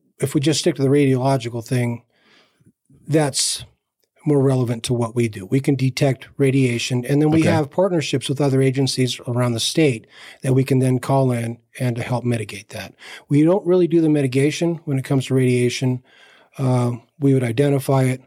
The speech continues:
Speaker 1: set a hotline, and then we can de-, decontaminate people, but we're
Speaker 2: Mm.
Speaker 1: not gonna do any hazmat cleanup. And that's an
Speaker 2: Right.
Speaker 1: important thing to remember, uh, for the members of the community <clears throat>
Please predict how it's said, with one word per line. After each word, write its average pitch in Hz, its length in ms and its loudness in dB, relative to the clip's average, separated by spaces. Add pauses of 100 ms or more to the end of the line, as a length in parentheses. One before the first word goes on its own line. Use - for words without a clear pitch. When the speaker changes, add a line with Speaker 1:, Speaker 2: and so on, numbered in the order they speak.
(380)
Speaker 1:
set 139 260 0
a 127 40 0
hotline, 127 680 0 (460)
and 131 160 2
then 123 100 2
we 131 100 2
can 131 140 -2
de-, 123 180 -2 (100)
decontaminate 139 760 0
people, 113 440 -4 (420)
but 117 160 -2
we're 127 120 2
Speaker 2:
Mm. 131 40 2
Speaker 1:
not 127 180 0
gonna 127 180 0
do 120 220 0
any 120 140 -2
hazmat 120 420 -2
cleanup. 113 420 -6
And 127 80 2
that's 135 180 2
an 147 80 2
Speaker 2:
Right. 139 60 4
Speaker 1:
important 139 360 0
thing 156 160 2
to 127 80 -2
remember, 127 520 0 (440)
uh, 123 260 0
for - 120 -6
the 135 60 2
members 135 280 2
of 120 60 -2
the 117 60 -4
community 127 600 0 (340)
<clears throat> - 0 -